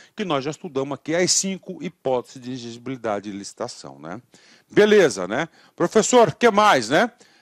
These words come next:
Qual que é o segundo item que você tem que saber? Tá aqui, item dois, que o credenciamento é um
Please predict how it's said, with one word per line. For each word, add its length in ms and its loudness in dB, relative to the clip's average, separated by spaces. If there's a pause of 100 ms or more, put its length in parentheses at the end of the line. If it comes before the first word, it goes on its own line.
Qual 160 4
que 80 -8
é 40 0
o 20 2
segundo 500 0
item 320 2
que 140 -8
você 260 -2
tem 220 -4
que 80 -8
saber? 480 0
Tá 160 -6
aqui, 340 0 (560)
item 320 -10
dois, 440 0 (360)
que 140 -4
o 100 2
credenciamento 1080 0
é 160 4
um 240 -2